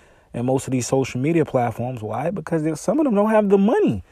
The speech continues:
to be building websites and maintaining it. And honestly, today is a new day. These kids don't care. What kids care about a damn website? I G is their website. Everything you wanna know about these kids, go on their I G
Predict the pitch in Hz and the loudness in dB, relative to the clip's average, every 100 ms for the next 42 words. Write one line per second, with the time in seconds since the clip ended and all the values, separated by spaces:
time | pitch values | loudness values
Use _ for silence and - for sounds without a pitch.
0 | - - _ - 165 156 131 147 139 131 | -20 -20 _ -2 2 4 6 6 6 4
1 | 139 131 143 135 - 131 127 120 170 190 | 4 2 0 0 -2 -4 -4 -4 -2 0
2 | 160 127 131 143 139 131 135 180 320 - | 0 -2 -4 -4 -4 -4 -6 -4 -4 -4
3 | 185 180 - - - 170 302 151 139 131 | -4 -4 -8 -10 -4 -2 0 0 0 -2
4 | 104 139 202 247 - - 131 98 98 80 | 0 0 0 -2 -6 -4 -4 -4 -8 -10
5 | - - - 202 190 - - _ _ _ | -12 -8 -4 -4 -4 -10 -18 _ _ _
6 | _ _ _ _ _ 196 - - 277 - | _ _ _ _ _ 0 0 0 -2 0
7 | 262 262 254 208 214 220 131 156 196 - | 2 2 2 2 4 2 2 2 2 -4
8 | 95 76 - - _ _ _ _ _ _ | -6 -6 -16 -20 _ _ _ _ _ _
9 | _ _ _ - 233 190 180 247 196 165 | _ _ _ 4 6 6 6 6 8 6
10 | 123 117 - 113 - 170 233 220 202 208 | 6 4 0 -6 0 2 4 4 4 4
11 | 214 190 196 202 196 196 190 233 226 143 | 4 6 4 6 4 2 0 4 4 4
12 | 156 151 135 135 123 110 113 90 | 4 4 4 2 2 -2 -6 -8